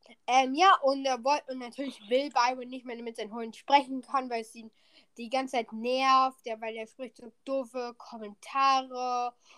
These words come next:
und es ist halt richtig nervig, um ehrlich zu sein.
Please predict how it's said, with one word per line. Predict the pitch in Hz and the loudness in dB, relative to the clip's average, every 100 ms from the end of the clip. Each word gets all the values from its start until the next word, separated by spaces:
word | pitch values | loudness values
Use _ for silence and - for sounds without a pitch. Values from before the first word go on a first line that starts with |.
| _ | _
und | 226 226 | -12 -10
es | 226 - - | -12 -16 -16
ist | 240 | -2
halt | 254 226 - _ - | 0 0 -4 _ -6
richtig | 226 262 - 240 196 - _ _ - | 0 -2 4 4 4 -2 _ _ -12
nervig, | 214 208 202 226 302 240 196 | -8 -6 2 4 4 0 -6
um | - 202 | -8 -6
ehrlich | 208 214 | -6 -8
zu | 233 | 0
sein. | 269 | 2